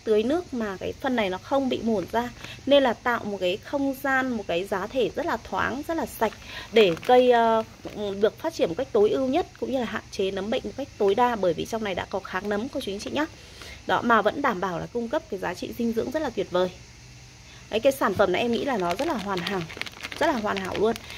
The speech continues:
Bởi vì ngoài phân trâu nó còn có cả dịch chuối và đậu tương mà hạn chế nấm bệnh rất là tuyệt vời ạ. Và với bản thân em thì, ờ, em thấy là cô chú anh chị không biết là dùng phân dê cô chú anh chị thấy như thế nào. Nhưng mà em thấy là khi mà dùng phân dê thì nhiều khi cô chú anh chị bón mà không cẩn thận ạ,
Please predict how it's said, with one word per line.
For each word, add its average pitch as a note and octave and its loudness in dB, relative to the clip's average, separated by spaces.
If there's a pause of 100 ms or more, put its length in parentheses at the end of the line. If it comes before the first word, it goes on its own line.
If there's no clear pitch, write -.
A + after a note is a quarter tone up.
(120)
Bởi G#3+ 8
vì G#3+ 4
ngoài G#3+ 4
phân C4+ -2
trâu B3 0
nó G#3+ -2
còn A3+ -4
có F#3 -4
cả A#3+ -4
dịch F#3+ -6
chuối F#3 0
và A#3+ -2
đậu F#3+ -2 (100)
tương A#3+ 0
mà G3+ -4
hạn F#3 -8
chế G3 -4
nấm G3 -4
bệnh B3+ -4 (100)
rất B3+ -4
là - -2
tuyệt F3+ -4
vời F3+ 2
ạ. E3+ -6 (600)
Và G3+ 2
với F#3+ 2
bản A#3+ 0
thân A#3 -6
em A#3+ -4
thì, F#3+ -2
ờ, D#3 0
em G#3+ 0
thấy F#3+ -4
là G#3+ -2 (300)
cô B3 4
chú B3 0
anh G#3+ 2
chị A#3 -2
không B3 -4
biết E4 0
là G3+ -2 (380)
dùng G#3 4
phân C4+ 0
dê B3+ 6
cô A#3+ 0
chú G#3+ -4
anh A3 -4
chị - -8
thấy G3+ -2
như A#3+ -2
thế G#3+ -2
nào. E3 -2 (340)
Nhưng D4 6
mà C4 2
em C4+ 0
thấy A3+ 4
là C4 2
khi C4 -4
mà A#3 0
dùng G3 -2
phân B3+ -4
dê B3 2
thì A3+ -4
nhiều F#3 4
khi A#3+ -4
cô A#3 0
chú A3 -6
anh G#3+ -8
chị - -8
bón F#3 0
mà C4+ -4
không B3+ -2
cẩn E3+ -2
thận F#3+ -4
ạ, - -12